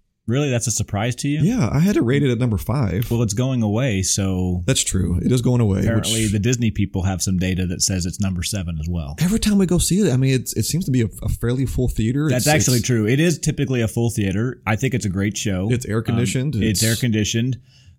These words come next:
Speaker 1: The, the, the, is it spiders or whatever part? Like, I'm, I'm not a big fan of that, but I know that this is all fake, so it's not that big a deal.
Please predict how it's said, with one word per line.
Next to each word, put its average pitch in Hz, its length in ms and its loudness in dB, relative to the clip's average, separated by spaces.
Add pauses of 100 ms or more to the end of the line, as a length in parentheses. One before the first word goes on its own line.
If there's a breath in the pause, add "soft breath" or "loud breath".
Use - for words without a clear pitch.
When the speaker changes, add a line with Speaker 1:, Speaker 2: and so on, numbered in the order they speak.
Speaker 1:
The, 113 580 2 (180)
the, 101 480 0 (460)
the, 98 280 -2 (360)
is 95 160 -4
it 95 100 -6
spiders 127 540 0
or 127 80 0
whatever 123 300 -2
part? 117 340 -4
Like, 92 280 -4
I'm, 113 200 -4
I'm 143 160 -4
not 120 160 0
a 98 40 0
big 98 240 0
fan 113 260 -2
of 95 100 -4
that, 104 320 -6
but 95 300 -4
I 104 80 -2
know 104 220 2
that 92 140 -2
this 101 160 0
is 95 100 -2
all 90 120 -2
fake, 123 360 -2
so - 160 -4
it's 87 140 -8
not 107 140 -4
that 98 160 -4
big 104 140 -2
a 101 40 0
deal. 110 300 0